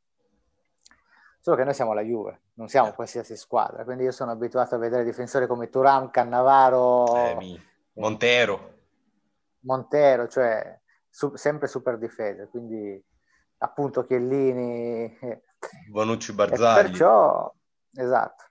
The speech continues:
Speaker 1: e perciò vediamo. Sì, l'altro giovane anche, molto bravo, mi è piaciuto tanto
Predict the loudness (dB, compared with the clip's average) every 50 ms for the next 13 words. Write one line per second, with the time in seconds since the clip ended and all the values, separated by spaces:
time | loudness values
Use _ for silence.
0 | _ _ _ _ _ _ _ _ _ _ _ _ -10 -8 -6 -4 -4 -4 -4 -6
1 | _ _ _ _ _ _ _ -4 0 2 4 4 4 4 4 2 0 -2 -4 -8
2 | -14 -20 _ _ _ _ _ _ _ _ _ _ _ _ _ _ _ _ _ _
3 | _ _ _ 2 4 6 6 4 4 0 -6 _ _ _ _ 2 4 6 8 6
4 | 6 6 4 6 8 8 8 8 6 6 4 4 4 2 2 0 0 -2 -2 -2
5 | -4 -8 -8 -6 -6 -4 -2 -2 2 4 6 6 6 4 0 -4 -6 -12 -16 -14
6 | -14 -14 -12 -10 -4 0 0 2 2 0 -4 -4 -6 -6 -6 -8